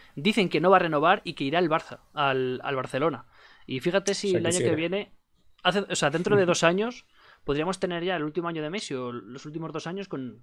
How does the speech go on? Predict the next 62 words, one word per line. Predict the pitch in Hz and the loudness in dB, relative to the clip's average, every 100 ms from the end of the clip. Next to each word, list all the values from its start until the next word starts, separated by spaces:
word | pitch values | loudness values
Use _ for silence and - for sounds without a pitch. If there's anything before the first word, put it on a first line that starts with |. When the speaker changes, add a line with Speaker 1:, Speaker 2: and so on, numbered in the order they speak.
| - | -20
Speaker 1:
con | - 117 | -16 -8
Neymar. | 151 185 - _ _ - _ | -6 -6 -10 _ _ -20 _
Pero | 135 | 4
bueno, | 190 170 120 - - | 4 4 -4 -18 -4
Speaker 2:
Y | 127 | 2
Speaker 1:
estamos | 117 113 262 | 4 4 6
Speaker 2:
con | 226 | 6
el | |
Speaker 1:
hablando, | 226 233 | 8 8
Speaker 2:
bicho, | 269 107 - | 8 6 -4
vuelve | 117 127 127 | 4 4 6
el | |
Speaker 1:
estamos, | 123 123 113 | 4 2 0
Speaker 2:
bicho. | 113 - - - - | -8 -14 -20 -18 -12
Speaker 1:
estamos | 143 190 220 | -6 -6 -2
hablando, | 208 190 214 233 - _ _ _ | 0 0 -2 -6 -8 _ _ _
uf, | 165 165 - - | -8 -8 -10 -16
a | 120 | -12
ver | 143 | -10
qué | 143 | -8
pasa | 143 143 | -10 -8
con | 139 | -8
el | 135 | -6
bicho, | 131 156 175 | -6 -8 -10
que | 143 135 | -8 -8
no | |
estoy | 147 151 | -8 -8
muy | 147 | -6
contento | 147 139 139 | -8 -10 -8
yo | 139 | -8
con | 131 | -8
él. | 120 | -10
Ha | 120 | -12
sido | - 143 139 | -10 -6 -6
para | 135 131 | -6 -8
mí | 139 | -8
un | 139 | -8
ídolo | 143 175 185 202 | -8 -6 -6 -8
y | 151 135 131 | -12 -14 -10
últimamente | 139 143 147 156 156 | -10 -10 -12 -14 -16
no | |
lo | 143 | -16
está | 131 123 | -18 -20
haciendo | 131 123 | -20 -18
muy | 123 | -16
bien | 139 160 | -16 -16
porque | 139 135 | -16 -12
yo | 131 | -12
lo | 135 | -12
sigo | 120 120 117 | -12 -16 -18
también | 110 110 | -20 -20
un | 113 | -20
poquillo. | 117 131 147 _ _ - - - - _ | -18 -16 -16 _ _ -20 -20 -20 -20 _
Y | - 135 131 | -12 -10 -8
se | 147 | -10
le | 131 | -10
está | 143 | -10
criticando | 160 185 160 151 | -10 -10 -10 -10
un | 135 | -10
poco | 135 | -12
en | 127 | -12
Italia. | 120 127 117 | -12 -12 -14